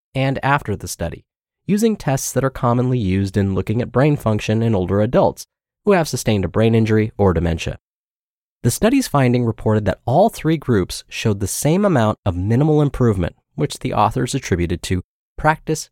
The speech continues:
making perfect, and then went on to say that, therefore, the brain training, while helping you by making you practice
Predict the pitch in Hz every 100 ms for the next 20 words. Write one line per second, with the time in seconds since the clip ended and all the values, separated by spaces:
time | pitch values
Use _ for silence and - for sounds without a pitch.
0 | - 95 95 98 95 85 - _ _ _
1 | _ 165 196 190 175 156 151 - 104 104
2 | 98 95 _ _ _ _ - 185 - 117
3 | 104 107 _ _ _ - 92 143 208 214
4 | - 117 101 95 107 - _ 107 95 95
5 | - _ - 226 - 107 92 92 98 110
6 | - 95 95 95 92 90 - - 143 151
7 | 110 110 -